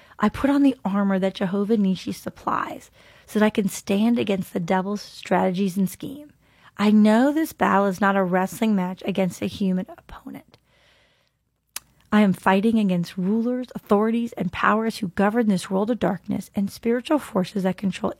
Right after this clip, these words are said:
evil in the heavenly world. For this reason, I take up the armor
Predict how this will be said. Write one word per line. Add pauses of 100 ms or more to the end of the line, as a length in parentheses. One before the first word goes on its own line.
evil
in
the
heavenly
world. (580)
For
this
reason, (180)
I
take
up (1500)
the
armor